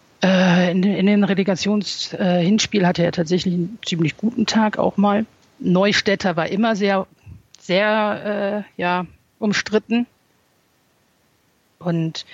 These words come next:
wie gesagt, wir hatten ja auch tatsächlich relativ viele Platzverweise immer mal wieder, ne? Also wir hatten, äh,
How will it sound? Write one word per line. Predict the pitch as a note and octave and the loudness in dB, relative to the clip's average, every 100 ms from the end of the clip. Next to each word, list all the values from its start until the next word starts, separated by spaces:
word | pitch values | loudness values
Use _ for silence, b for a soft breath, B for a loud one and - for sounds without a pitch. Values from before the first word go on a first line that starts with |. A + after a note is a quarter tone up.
| B B B B | B B B B
wie | G#3+ | 0
gesagt, | G3+ G#3 - | 2 2 0
wir | F3+ | -2
hatten | F#3 - | -2 0
ja | G3+ F#3 | 0 0
auch | F3 | -2
tatsächlich | G3 E3+ F3+ - F#3+ - - | -4 -2 -4 -2 -4 -2 -2
relativ | F3+ F3+ F#3 - | -2 -2 -4 -6
viele | - F#3 F3+ | -6 -4 -2
Platzverweise | - - - - - C3 B2+ D#3 | -4 -6 -6 -6 -4 -2 -2 -4
immer | - D#3 D#3 | -2 -2 -2
mal | D3 D3 | -2 -4
wieder, | - - | -4 -2
ne? | G3+ G3 | 0 0
Also | F3 F3 | 0 0
wir | F3 | 0
hatten, | F3+ F#3+ F#3+ F#3+ F3+ - | 0 0 0 0 -2 -6
äh, | - - | -10 -12